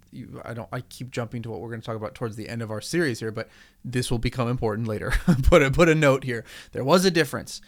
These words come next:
And that idea that there was ignorance, in other words, they had been left with, hey, y-, and, and people can struggle with this, but I'm sorry, it's just what it says. They had been left with,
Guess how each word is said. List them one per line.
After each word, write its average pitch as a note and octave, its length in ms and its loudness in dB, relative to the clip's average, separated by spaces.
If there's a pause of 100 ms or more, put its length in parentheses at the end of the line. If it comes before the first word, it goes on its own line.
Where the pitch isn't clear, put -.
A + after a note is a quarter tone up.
(140)
And D3 180 0
that D3+ 100 4
idea D3 320 2
that D#3 120 0
there D#3+ 80 0
was C#3+ 120 -2
ignorance, E3+ 300 -2
in D#3+ 220 -4
other F3 100 2
words, D3 160 0
they D3+ 140 0
had F#3+ 140 0
been F3+ 160 -2
left F#3 280 2
with, C3 180 -2
hey, E3+ 280 -2 (320)
y-, F#3+ 120 -6
and, E3 180 -10
and F3 200 -8
people F#3+ 240 -8
can C3+ 200 -8
struggle C3+ 340 -4
with A#2+ 120 -4
this, A#2+ 120 -8
but - 260 -12
I'm D3+ 160 -12
sorry, G3+ 220 -4
it's B2 100 -8
just - 160 -12
what E3+ 80 -4
it - 80 -8
says. D#3 280 -6
They C3+ 120 -2
had E3+ 80 -2
been D#3+ 140 -4
left D#3+ 180 -2
with, B2+ 240 -4